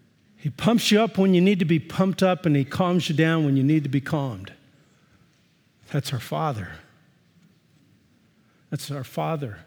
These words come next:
That's our Heavenly Father. That's God. He's that spotter who can see everything on the track.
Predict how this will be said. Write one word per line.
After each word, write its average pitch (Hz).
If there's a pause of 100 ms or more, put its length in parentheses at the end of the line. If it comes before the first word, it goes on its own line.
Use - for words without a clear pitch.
That's 135
our 139
Heavenly 151
Father. 147
That's 143
God. 170 (1400)
He's 208
that 175
spotter 196
who 160
can 160
see -
everything 220
on 170
the 147
track. 196